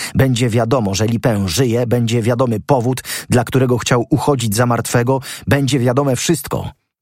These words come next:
I dodał spokojnie: „A mój ojciec nie zostanie porwany”.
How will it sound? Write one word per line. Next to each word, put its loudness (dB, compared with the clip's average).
I 0
dodał 0
spokojnie: -6
„A 0
mój 2
ojciec -2
nie 2
zostanie -4
porwany”. -4